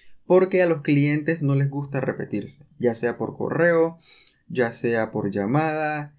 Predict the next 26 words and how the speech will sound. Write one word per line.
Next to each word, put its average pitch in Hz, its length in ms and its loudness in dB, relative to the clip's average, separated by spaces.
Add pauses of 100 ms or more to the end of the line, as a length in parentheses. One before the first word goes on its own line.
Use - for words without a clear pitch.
(240)
ya 127 220 0
sea 143 180 2
en 139 80 4
físico, 143 360 4
no 135 80 0
les 165 80 0
gusta 175 120 -2
estar 170 160 0
repitiéndose 151 420 -2
a 139 40 -6
sí 139 100 -2
mismos, 160 480 -4 (1040)
y 147 160 6
mucho 160 300 2
menos 160 300 -2
si 139 80 2
es 135 100 0
un 139 180 0
problema 127 520 0
que 110 140 -4
lleva, 104 680 -2
lleva 107 340 -4
cola, 101 260 0
lleva 113 300 -4
rato 117 300 -2
sucediendo. 110 640 -2